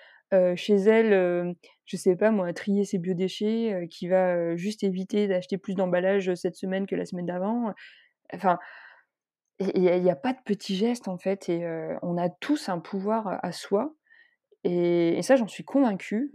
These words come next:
Et je trouve que c-, il s'est, il s'exprime de plus en plus aujourd'hui dans notre société, ne serait-ce que les centres commerciaux qui sont obligés de changer leur offre parce que, parce que le consommateur a changé et que le consommateur est devenu de plus en plus exigeant et, et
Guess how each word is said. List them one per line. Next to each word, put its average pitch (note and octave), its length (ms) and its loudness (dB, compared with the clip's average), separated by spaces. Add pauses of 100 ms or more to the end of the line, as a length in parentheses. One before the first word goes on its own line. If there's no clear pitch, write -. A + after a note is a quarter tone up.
Et F#3 120 2
je F#3 160 4
trouve B3+ 300 -4
que G#3+ 100 2
c-, F3+ 240 -4
il E3+ 60 -8
s'est, - 280 -8 (280)
il F#3 60 -6
s'exprime G#3 520 -2
de F3+ 120 -2 (120)
plus B3+ 160 2
en A3 140 2
plus A#3 280 -4
aujourd'hui F#3 320 0
dans F3 140 -4
notre E3 140 -8
société, F#3+ 500 -4 (320)
ne F#3 40 -2
serait-ce A#3 260 0
que G3+ 100 2
les E3+ 400 2
centres G#3+ 220 -4
commerciaux G3+ 360 -2
qui A3 120 -6
sont E3+ 120 -10
obligés F3+ 260 -4
de A3 60 -8
changer F#3+ 340 -6
leur F#3 220 0
offre A3 300 -6 (420)
parce - 200 -4
que, F3 240 2
parce F3+ 240 0
que - 100 -4
le - 60 -6
consommateur G3+ 640 -2
a E3+ 120 -8
changé A#3+ 760 0 (100)
et E3+ 160 0
que - 140 -6
le F3 260 -2
consommateur F#3 680 -2 (480)
est E3+ 100 -4
devenu E3+ 300 0
de D#3+ 80 -4
plus F#3 200 -4
en A#3 100 2
plus A3 180 -2
exigeant G3+ 440 0
et, G3+ 100 -2
et - 380 -6